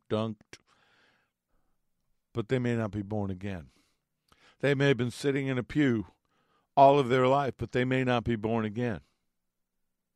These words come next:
They may be struggling with the acceptance of a holy God as their Abba Father. But I will tell you this, First John one nine, if you ever doubt who you are,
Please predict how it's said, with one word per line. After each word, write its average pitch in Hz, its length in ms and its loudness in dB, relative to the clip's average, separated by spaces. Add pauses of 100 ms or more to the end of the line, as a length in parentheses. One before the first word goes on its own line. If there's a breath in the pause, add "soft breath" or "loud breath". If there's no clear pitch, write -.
(1600)
They 139 120 0
may 151 160 2
be 131 120 0
struggling 120 760 -4 (480)
with 127 160 0
the 131 160 0
acceptance 123 880 -4 (460)
of 110 100 -8
a 117 60 -4
holy 139 580 2
God 135 460 2
as 127 180 -2
their 139 180 -2
Abba 127 320 0
Father. 127 560 0 (880 soft breath)
But 117 120 -4
I 117 80 2
will 120 160 2
tell 127 260 2
you 139 160 4
this, 113 280 0
First 120 340 0
John 113 340 0
one 110 220 -2
nine, 104 300 -4
if - 120 -12
you 117 160 -2
ever 120 160 0
doubt 120 340 -2
who 120 120 -4
you 127 260 0
are, 107 260 0